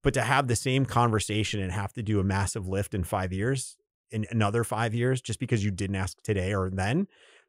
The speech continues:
that becomes a problem. And I think people will deal with it, but make that easier for everybody in the long run.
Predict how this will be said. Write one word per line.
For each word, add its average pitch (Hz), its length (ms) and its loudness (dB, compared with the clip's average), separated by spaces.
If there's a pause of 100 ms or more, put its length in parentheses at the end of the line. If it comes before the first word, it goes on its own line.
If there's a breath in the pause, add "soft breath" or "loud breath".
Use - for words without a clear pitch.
(180 soft breath)
that 110 200 2
becomes 107 300 4
a 98 40 4
problem. 107 540 -6
And 110 100 -2
I 110 80 2
think 107 300 0
people 113 280 2
will 104 100 2
deal 131 240 8
with 101 120 6
it, 98 140 0
but 92 200 -4 (640)
make 143 260 4
that 120 160 6
easier 98 320 -2
for 107 180 -4
everybody 101 320 -4
in 98 60 -4
the 98 80 -2
long 104 240 4
run. 131 240 -6